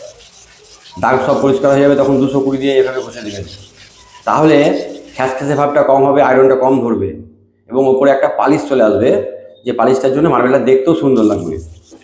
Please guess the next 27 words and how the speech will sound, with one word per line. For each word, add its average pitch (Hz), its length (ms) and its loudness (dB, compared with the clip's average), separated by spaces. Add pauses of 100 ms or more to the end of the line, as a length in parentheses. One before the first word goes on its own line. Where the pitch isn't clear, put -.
(600)
এর 151 160 2
চেয়েও 175 200 2
বেশি 170 200 2
পালিশ 160 240 2
করতে 170 280 -2
গেলে 170 180 2 (400)
তার 127 180 -2
পদ্ধতি 147 380 0
আলাদা, 143 260 4 (500)
এখন 135 240 -6
তিনশো 160 300 0
কুড়ি 156 180 2
নিয়ে 147 140 0
এসে 143 140 -4
মাজতে - 200 -2
হবে, 113 140 0
কিন্তু 131 200 0
বাথরুমে 147 420 0
কখনোই 143 320 0
অত 135 160 -6
পালিশ 135 240 0
করবেন 127 300 2
না, 151 60 0 (500)
বাথরুমে 139 380 0
স্লিপ - 260 -4
করতে - 240 -2
পারে। 90 180 -4